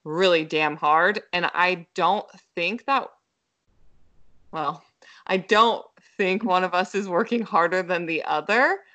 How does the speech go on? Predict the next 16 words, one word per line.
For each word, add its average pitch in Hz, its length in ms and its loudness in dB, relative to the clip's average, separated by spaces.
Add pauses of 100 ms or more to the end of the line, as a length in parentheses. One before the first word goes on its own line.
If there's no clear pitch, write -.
(120)
I 175 140 2
just 180 320 -6 (120)
think 190 300 -6
that 190 300 0
the 160 160 -2
workload 165 480 -2
is 156 220 -6
completely 156 600 -6
different. 196 640 0 (760)
And 160 640 2 (580)
it's - 320 -4
just 160 380 -4 (140)
unfortunately 156 680 -6
kind 151 300 -6
of 143 100 -6
how 143 680 -2